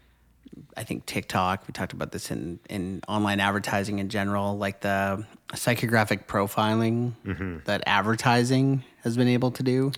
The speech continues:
Speaker 2: Yeah.
Speaker 1: I, I bet you'd be way better off making a model
Speaker 2: That's a really good point.
Speaker 1: <laughs> of, of who commits these acts and then plugging that into,
Speaker 2: Sure.
Speaker 1: you know, like, all of these large advertising networks, you know, Facebook, Google, these people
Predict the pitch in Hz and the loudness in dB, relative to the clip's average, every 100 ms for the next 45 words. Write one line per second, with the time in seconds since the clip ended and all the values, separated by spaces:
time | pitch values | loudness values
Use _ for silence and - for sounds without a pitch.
0 | - - - 95 - - - _ _ _ | -6 -4 2 4 4 0 -10 _ _ _
1 | - - 120 110 - 127 135 139 135 135 | -6 -2 0 4 4 6 6 4 6 4
2 | 117 110 107 110 107 104 98 104 98 104 | 6 6 6 4 4 4 4 2 2 2
3 | 98 90 - - 98 101 101 98 98 92 | 2 0 -4 -4 0 2 2 4 2 2
4 | 92 92 - - 87 92 87 90 - 92 | 0 -4 -8 -8 -6 -4 -4 -6 -4 -4
5 | 90 90 - 107 101 - - 170 139 139 | -4 -6 -2 0 0 2 4 6 6 4
6 | 117 - - - - 113 107 - 135 123 | 2 -8 -12 -10 0 0 0 0 0 4
7 | 120 113 - 117 104 92 101 87 - - | 4 4 2 2 4 4 4 4 0 -8
8 | - - 98 95 92 90 - 113 101 95 | -12 -4 -2 0 0 0 0 0 0 0
9 | 95 92 92 92 92 90 87 - 90 87 | 0 2 0 0 2 2 0 -2 -6 -4
10 | 104 101 95 - - _ _ - 107 - | 0 0 0 -2 -10 _ _ -2 -2 -4
11 | _ _ - - _ - 135 143 135 127 | _ _ -20 -20 _ 4 6 8 6 4
12 | 113 110 107 98 92 104 95 92 92 95 | 4 4 4 2 0 0 0 0 0 0
13 | 95 - - 87 - - 85 - 85 - | -2 -2 -4 -4 -4 -2 -2 -2 -2 -2
14 | 85 92 85 82 76 71 104 107 - 120 | -4 -4 -6 -6 -4 -4 -2 -2 0 0
15 | 87 78 - | 0 -2 -6